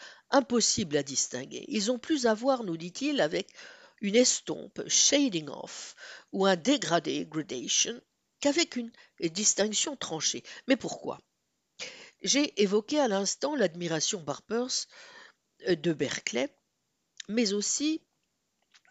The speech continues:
dans un cours antérieur, les raisons pour lesquelles il avait finalement jugé son analyse des signes insuffisante. Eh bien, dans ses premiers écrits, mille huit cent soixante-cinq, mille huit cent soixante-huit,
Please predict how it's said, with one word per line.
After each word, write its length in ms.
dans 240
un 60
cours 200
antérieur, 720
les 120
raisons 300
pour 180
lesquelles 380
il 120
avait 200
finalement 460
jugé 280
son 220
analyse 440
des 140
signes 380
insuffisante. 1000
Eh 60
bien, 200
dans 120
ses 160
premiers 460
écrits, 480
mille 200
huit 80
cent 220
soixante-cinq, 800
mille 200
huit 100
cent 200
soixante-huit, 880